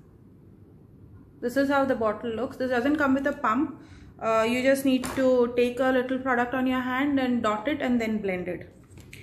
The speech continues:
Next, I have two concealers with me, both by Maybelline.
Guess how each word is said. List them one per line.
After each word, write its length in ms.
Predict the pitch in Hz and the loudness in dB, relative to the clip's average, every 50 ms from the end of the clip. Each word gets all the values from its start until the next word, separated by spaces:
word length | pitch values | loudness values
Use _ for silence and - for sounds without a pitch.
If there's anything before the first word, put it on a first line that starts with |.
| - - - - - - | -20 -20 -20 -20 -12 -4
Next, 380 | 254 262 269 320 311 - - - | 0 2 2 2 2 0 2 4
I 140 | 294 277 | 6 6
have 440 | 277 285 269 302 294 302 330 320 - - - - - - - - - - - - - - - - - - - - - - - - - - - - - - - - - - | 6 6 2 2 2 2 2 0 -2 -8 -14 -16 -16 -16 -16 -16 -18 -18 -20 -20 -20 -20 -20 -20 -20 -20 -20 -20 -20 -20 -20 -20 -20 -20 -20 -20 -20 -20 -20 -20 -8 -2
two 580 | - 339 339 349 349 349 349 339 302 254 262 262 - - - - | 2 4 4 4 4 4 2 2 2 0 0 -2 -8 -14 -18 -8
concealers 720 | - 269 262 247 240 240 254 240 233 233 233 226 233 226 - | -4 0 2 2 2 2 0 0 2 2 4 4 4 2 0
with 240 | 208 226 220 - - | -2 -4 -4 -4 -6
me, 380 | 220 208 208 247 302 - - - - - - - - - - - - - - - - - - - - | -6 -4 -2 -2 -2 -4 -6 -12 -18 -20 -20 -20 -20 -20 -20 -20 -20 -20 -20 -20 -20 -20 -20 -20 -18
both 560 | - - 233 233 254 277 294 277 - - - | -16 -6 2 4 6 6 6 4 -2 -4 2
by 140 | 240 262 247 | 4 4 4
Maybelline. 800 | 247 240 226 220 220 208 202 190 - 202 190 190 220 262 262 254 | 4 2 0 0 -2 -4 -4 -6 -6 -8 -6 -4 -4 -4 -6 -6